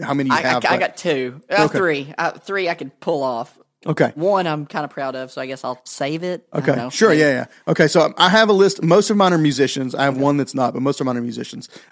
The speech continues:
Speaker 1: Um, so I'll start with, like, actually, Sam Smith is on my list.
Speaker 2: Okay.
Speaker 1: Interestingly
Speaker 2: That's good.
Speaker 1: enough,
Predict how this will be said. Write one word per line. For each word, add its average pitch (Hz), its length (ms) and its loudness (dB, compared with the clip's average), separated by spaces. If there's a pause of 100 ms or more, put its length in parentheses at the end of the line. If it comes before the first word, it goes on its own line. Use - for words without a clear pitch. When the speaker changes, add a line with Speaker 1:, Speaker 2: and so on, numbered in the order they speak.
Speaker 1:
Um, 143 400 0 (240)
so - 140 -8
I'll 170 140 4
start 180 260 2
with, 151 100 2
like, 131 240 2 (180)
actually, 165 280 4
Sam 185 240 2
Smith 165 260 2
is 143 80 0
on 143 100 4
my 123 80 0
list. 127 360 0
Speaker 2:
Okay. 190 220 -2
Speaker 1:
Interestingly 127 400 -2
Speaker 2:
That's 127 80 -2
good. 120 60 -2
Speaker 1:
enough, 120 300 -2